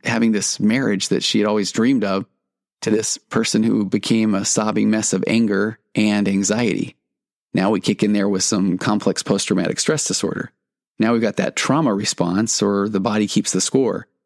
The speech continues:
Oh, and here, here is a tangent that I am excited to spend a little bit of time on. I was on an interview yesterday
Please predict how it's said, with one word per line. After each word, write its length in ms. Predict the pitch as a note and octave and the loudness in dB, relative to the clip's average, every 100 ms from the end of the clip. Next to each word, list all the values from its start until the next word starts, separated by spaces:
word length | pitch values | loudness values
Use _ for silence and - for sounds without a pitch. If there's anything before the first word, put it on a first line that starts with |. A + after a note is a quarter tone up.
| _ _ _ _ _ _ - | _ _ _ _ _ _ -4
Oh, 300 | G#2+ G2 - | 0 0 0
and 120 | G2+ | 0
here, 320 | B2 B2+ C#3 A#2 | 2 2 2 -2
here 280 | G#2+ C3 | 0 0
is 160 | A#2+ A2+ | 0 2
a 140 | G#2 | 0
tangent 500 | F2+ - G#2+ A2+ F#2 | 0 0 0 2 0
that 160 | - F#2+ | 0 0
I 160 | G2 G2 | 0 0
am 320 | G2 G2 - | 0 0 -2
excited 460 | - - C3+ C3+ | -2 0 0 0
to 280 | F#2+ G2 F2+ - _ _ _ - | 0 0 -2 -6 _ _ _ -12
spend 280 | - G2 | -4 0
a 60 | F#2+ | 2
little 140 | G2 | 2
bit 100 | F2+ | 0
of 80 | F#2+ | 0
time 260 | - G#2 G2+ | 0 0 2
on. 220 | G2 G2 | 0 0
I 100 | F#2 | 0
was 340 | G2+ F#2+ - - | 0 0 -2 0
on 160 | G#2+ | 0
an 40 | F#2+ | 2
interview 600 | G2 G#2+ G2+ G#2 G#2 G2+ | 2 2 2 2 2 2
yesterday 720 | F#2+ A2 - G2+ G2 F#2+ F#2+ | 0 0 0 0 0 -2 -4